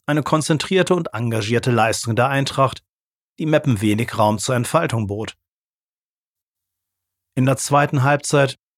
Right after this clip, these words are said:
erlebten wir dann eine Art Machtdemonstration unseres Teams. Wie hier ein Tabellennachbar praktisch nach Belieben beherrscht wurde, war schon fast atemberaubend. Und nachdem sowohl ich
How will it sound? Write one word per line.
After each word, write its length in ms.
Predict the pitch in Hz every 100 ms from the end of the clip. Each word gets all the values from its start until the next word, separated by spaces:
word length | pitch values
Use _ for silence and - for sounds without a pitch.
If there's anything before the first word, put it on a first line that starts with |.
| _ -
erlebten 380 | 160 160 156
wir 80 | 147
dann 220 | 143 147
eine 220 | 147 131 143
Art 200 | 127 120
Machtdemonstration 1040 | 151 - 110 110 107 - 110 - 113 127
unseres 320 | 107 107 -
Teams. 420 | - 104 98 - _ _ _ _ _ _ _ _ _ _ _ _
Wie 160 | - 92
hier 240 | 104 110
ein 160 | 113 107
Tabellennachbar 920 | 104 92 104 208 143 113 104 131 113
praktisch 440 | - 120 - -
nach 120 | 131 110
Belieben 520 | 127 123 160 196 170
beherrscht 460 | 156 170 - -
wurde, 340 | 147 151 143 123 _ _
war 160 | - 120
schon 160 | 135
fast 320 | 120 120 - -
atemberaubend. 880 | 151 143 117 104 101 107 113 98 - _ _ _ _ _ _ _ _ _ _ _ _
Und 120 | - 113
nachdem 340 | 101 123 117
sowohl 320 | 110 110 127
ich 300 | 175 143 -